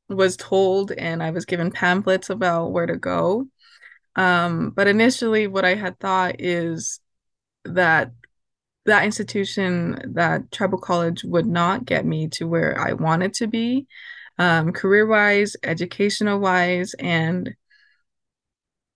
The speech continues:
it took me the completely, the entire time that I was in college to realize that that is not true, that, that a lot of the teachings are not valued because I feel like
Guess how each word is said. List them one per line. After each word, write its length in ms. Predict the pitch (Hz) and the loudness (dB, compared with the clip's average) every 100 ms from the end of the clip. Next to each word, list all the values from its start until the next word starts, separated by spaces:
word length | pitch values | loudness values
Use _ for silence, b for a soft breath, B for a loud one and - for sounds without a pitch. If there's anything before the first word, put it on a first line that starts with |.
| - | 0
it 140 | 214 | 2
took 140 | 220 240 | 4 4
me 120 | 240 | 4
the 420 | 220 208 196 185 - _ - | 6 6 6 4 0 _ -8
completely, 920 | - 202 - 214 196 208 208 196 190 | -2 -2 0 0 2 2 4 2 2
the 260 | 147 196 190 | 0 2 2
entire 360 | 170 - 196 | 2 0 0
time 300 | 190 220 185 | 0 -2 -2
that 120 | 175 165 | 0 -2
I 100 | 165 | -2
was 200 | 165 175 | -6 -6
in 160 | 165 | -8
college 640 | - - 196 185 175 180 - | -6 0 2 4 4 2 -4
to 200 | - 170 | -2 2
realize 580 | 202 214 196 175 175 - | 4 4 4 4 2 -2
that 440 | 170 160 160 165 - _ - | -2 0 0 -4 -8 _ -6
that 200 | 180 180 | 0 2
is 140 | 180 | 2
not 220 | 185 160 | 0 -2
true, 640 | - 220 185 156 165 220 226 - - | -4 -2 0 0 -2 -4 -6 -8 -4
that, 340 | 160 160 135 _ | -2 -2 -6 _
that 540 | - 170 165 160 165 - _ _ _ _ | 0 2 2 0 -2 -6 _ _ _ _
a 60 | 196 | 2
lot 200 | 202 190 | 4 4
of 40 | |
the 100 | 190 | 2
teachings 840 | 180 - 208 - 180 170 170 175 - B B B B B - | 0 -4 -6 -4 -2 -2 -4 -8 -10 B B B B B 0
are 680 | 190 185 180 175 170 165 - _ _ _ | 4 8 8 8 6 4 -2 _ _ _
not 320 | 202 214 214 214 | 2 4 4 4
valued 500 | 220 285 254 220 202 | 4 6 4 2 0
because 260 | 202 214 | -2 2
I 120 | 196 | 2
feel 180 | 208 226 | 2 2
like 380 | 226 208 160 - | 2 2 -2 -12